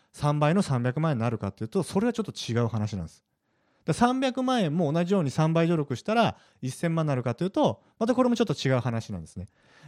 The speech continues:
うんと、単純な量だけじゃいかなくなっちゃうんですよね。あの、絶対数が違うから。あのー、その数字の絶対数。だか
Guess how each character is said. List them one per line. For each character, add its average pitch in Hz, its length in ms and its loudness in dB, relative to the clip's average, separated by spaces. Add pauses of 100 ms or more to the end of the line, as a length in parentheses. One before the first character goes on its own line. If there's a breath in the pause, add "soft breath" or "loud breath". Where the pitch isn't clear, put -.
う 143 160 0
ん 139 40 -2
と、 139 100 -4
単 370 280 0
純 302 220 0
な 240 80 2
量 220 320 4
だ 139 140 2
け 156 100 0
じ 127 80 -2
ゃ 117 40 4
い 120 80 0
か 214 140 0
な 220 140 2
く 208 120 -2
な 202 100 2
っ - 20 -14
ち - 100 -6
ゃ 117 40 -2
う - 20 0
ん 95 40 -2
で 90 60 -4
す - 100 -14
よ 90 60 -8
ね。 87 300 -6
あ 120 140 -4
の、 104 80 -4
絶 131 240 -2
対 285 180 -2
数 131 140 -4
が 107 60 -2
違 110 160 -4
う 107 100 -2
か - 80 -12
ら。 76 120 -14 (960)
あ 104 140 0
の 90 360 -4
ー、 - 20 -8
そ 92 140 -10
の 87 100 -8
数 208 260 0
字 180 80 0
の 170 100 0
絶 143 180 -2
対 123 120 -2
数。 - 120 -8
だ - 40 -16
か - 40 -20